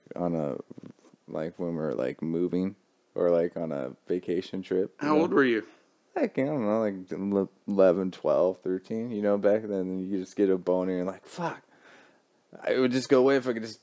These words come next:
Speaker 1: get it done real quick, but I can't. So now
Speaker 2: Okay,
Speaker 1: I gotta
Speaker 2: well,
Speaker 1: put a pillow over my pants."
Speaker 2: let's get rid of all the awkward teenage years and let's go with adult life. What is, like, the most embarrassing or worst time you've had a boner?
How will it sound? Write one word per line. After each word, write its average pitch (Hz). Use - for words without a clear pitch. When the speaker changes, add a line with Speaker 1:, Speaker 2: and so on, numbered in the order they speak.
Speaker 1:
get 147
it 117
done 131
real 120
quick, 110
but 92
I -
can't. 156
So 160
now 139
Speaker 2:
Okay, -
Speaker 1:
I -
gotta 143
Speaker 2:
well, 139
Speaker 1:
put 143
a 127
pillow 151
over 120
my 110
pants." -
Speaker 2:
let's 170
get 220
rid 196
of 165
all 185
the 165
awkward 147
teenage 131
years 113
and 120
let's 123
go 139
with 123
adult 127
life. 104
What 135
is, 139
like, 143
the 143
most 135
embarrassing 139
or 131
worst 123
time 131
you've 117
had 127
a 110
boner? 104